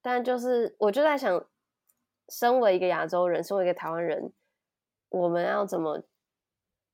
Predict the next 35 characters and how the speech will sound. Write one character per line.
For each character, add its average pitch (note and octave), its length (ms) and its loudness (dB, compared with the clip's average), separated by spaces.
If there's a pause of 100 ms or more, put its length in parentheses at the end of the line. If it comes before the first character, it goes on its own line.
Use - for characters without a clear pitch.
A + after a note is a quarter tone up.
(180)
就 E3+ 140 -10
是 E3 340 -10
approach F3+ 560 -2
这 F3 140 -2
件 E3+ 160 -2
事 - 220 -6
情， - 240 -8
然 F3+ 100 -6
后 G3 260 -4 (320)
在 G#3+ 400 -2 (200)
活 F3 400 0
动 G3 240 2
上， F#3+ 320 -4
或 F#3+ 100 -4
是 F#3+ 60 -8
在 G3 260 -2
跟 F3+ 340 -2 (320)
这 - 140 -8
些 F#3 140 0
欧 F3 280 2
洲 E3+ 280 0
人， - 320 -4 (160)
或 F3+ 100 -8
是 F3+ 100 -16
这 F#3 80 -10
些 D#3+ 400 -6 (140)
不 - 80 -10
管 F3 160 2
是 - 60 -14
黑 F3 160 0
人 D#3 120 0
还 D#3 120 -10
是 - 80 -16
白 - 220 -2
人， - 220 -8